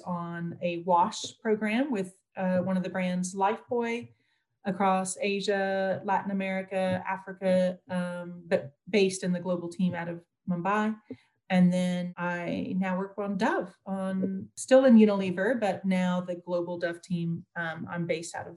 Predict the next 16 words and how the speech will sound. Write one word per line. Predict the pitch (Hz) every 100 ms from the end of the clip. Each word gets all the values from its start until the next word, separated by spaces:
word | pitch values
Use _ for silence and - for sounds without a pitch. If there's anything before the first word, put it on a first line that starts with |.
| -
the | 170
London | 175 165 -
office. | - 185 - - - - _ _ _
So | -
yeah, | 240 214 180
that's | 214 - - -
public | 247 226 220
health | 226 202 185
journey | 175 190 180 175 196
that | 208 -
got | 175 -
me | 185 180
to | 185
where | 175 170
I | 170
am | 170